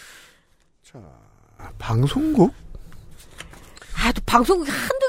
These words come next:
Speaker 2: 개가 아니잖아요. 케이블 방송국도 방송국이고. 예.
Speaker 1: 우리 회사도 방송사고.
Speaker 2: 예. 요새 동네 작은 라-, 라디오, 마을 라디오도 있잖아요.
Speaker 1: 그러니까요.
Speaker 2: 네.
Speaker 1: 아, "축하드립니다"라고 해야 하나? <laughs> 직종을 물어봐야 하나?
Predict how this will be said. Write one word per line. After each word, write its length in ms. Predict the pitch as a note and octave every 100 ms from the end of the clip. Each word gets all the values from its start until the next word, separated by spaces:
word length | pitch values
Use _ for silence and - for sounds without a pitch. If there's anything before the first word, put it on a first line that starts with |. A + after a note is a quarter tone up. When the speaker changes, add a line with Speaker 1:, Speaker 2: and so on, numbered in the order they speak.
| B4+
Speaker 2:
개가 120 | E4
아니잖아요. 500 | A3 C4+ B3+ F3 E3
케이블 360 | - A4 B4+ B4+
방송국도 420 | G#4 F4 C#4 C4
방송국이고. 920 | B3+ G#3 C#4+ C4+ G3+ E3+ D#3 F#3+ F#3 - _ -
예. 280 | F#3 D#3+ D3 _
Speaker 1:
우리 200 | - G#3
회사도 300 | A#3 G#3+ G3
방송사고. 560 | D3+ D3+ D#3 C#3+ A#2+ A3+
Speaker 2:
예. 340 | A3 F3 D3 D#3+ - -
요새 200 | G#3 C#4
동네 340 | G#3 B3+ D4
작은 400 | D4 A3 A3 C4+
라-, 260 | G#3+ G3+ A3 -
라디오, 400 | F#3 G#3 C#4+ C4
마을 320 | G3 G3+ C#4+
라디오도 340 | D4 A#3+ A3 F#3
있잖아요. 460 | F3+ D#3 E3 F#3+ D3
Speaker 1:
그러니까요. 300 | G3+ F3+ G#3+
Speaker 2:
네. 360 | G3+ D3 D3+ - _ _ _ _ _ _ _ _ _ _ _ _ _ _ -
Speaker 1:
아, 260 | C#3 B2+ A2
"축하드립니다"라고 920 | - - G3+ G#3 A3+ A3+ G#3+ D#3+ -
해야 300 | - A#3 F3+
하나? 200 | A2 B2+
<laughs> 2250 | C4+ - - - - _ _ _ _ _ _ _ _ _ _ _ _ _ _ _ - - - -
직종을 480 | - - G3+ A#3 D#4
물어봐야 440 | B3+ F3+ C#3 G#2
하나? 260 | F#2 D#2